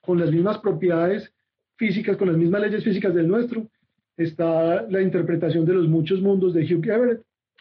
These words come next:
¿cierto? Estas, mm, digamos, estas ideas de los universos que surgirían de viajes en el tiempo, que es, de pronto, mm, no hay una teoría, mm,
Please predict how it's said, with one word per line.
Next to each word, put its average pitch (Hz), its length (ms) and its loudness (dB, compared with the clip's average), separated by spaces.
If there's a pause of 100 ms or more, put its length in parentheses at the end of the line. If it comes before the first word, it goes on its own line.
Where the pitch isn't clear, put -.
(160)
¿cierto? 175 320 -4 (680)
Estas, 185 1040 0 (220)
mm, 160 560 2 (600)
digamos, 165 440 0
estas 196 300 -2
ideas 185 360 2
de 196 80 0
los 175 200 0
universos 170 540 0
que 175 140 -2
surgirían 165 640 0
de 180 120 0
viajes 170 300 0
en 190 100 -2
el 151 140 -2
tiempo, 220 440 -6 (680)
que 156 160 -2
es, 151 140 -2
de 165 300 -4
pronto, 170 600 0 (360)
mm, 165 500 2
no 165 120 2
hay 190 140 0
una 202 180 0
teoría, 185 560 2 (200)
mm, 165 400 0